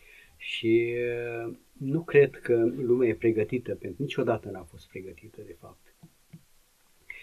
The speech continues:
Și singurul lucru, că de multe ori m-am întrebat, "Dom'le, ce a ținut țara asta?" Uh,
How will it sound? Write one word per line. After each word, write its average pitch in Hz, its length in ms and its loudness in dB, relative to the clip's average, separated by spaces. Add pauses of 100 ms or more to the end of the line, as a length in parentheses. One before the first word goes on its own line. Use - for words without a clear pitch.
(120)
Și - 180 -6
singurul 151 600 6
lucru, 139 360 4
că - 100 -4
de 120 120 4
multe 156 240 4
ori 143 100 4
m-am 131 160 4
întrebat, 120 380 0
"Dom'le, 113 260 0
ce - 120 0
a 131 40 2
ținut 120 380 0
țara 104 320 -2
asta?" - 340 -16 (1120)
Uh, 113 640 -10